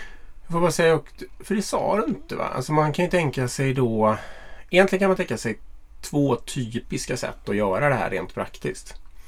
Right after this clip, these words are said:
Och det ena är ju att man ses kanske I R L och att man har papperskort, ehm, och att alla personer har ett, eh, grönt, ett rött och ett gult då, liksom.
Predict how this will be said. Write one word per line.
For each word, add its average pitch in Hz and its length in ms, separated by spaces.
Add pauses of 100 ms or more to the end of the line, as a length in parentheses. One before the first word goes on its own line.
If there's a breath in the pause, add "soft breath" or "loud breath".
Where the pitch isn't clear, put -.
(340 loud breath)
Och - 180
det 151 60
ena 139 240
är 139 80
ju 110 120
att 110 120
man 110 120
ses 104 360
kanske 95 280
I 95 100
R 92 120
L 196 500
och 127 120
att - 120
man 107 140
har 104 120
papperskort, - 1040 (240)
ehm, 110 600
och - 100
att 98 120
alla 117 340
personer 120 580
har 104 280
ett, - 400
eh, 92 100
grönt, 95 540
ett - 140
rött - 300
och - 60
ett - 60
gult 117 500
då, - 180
liksom. 117 360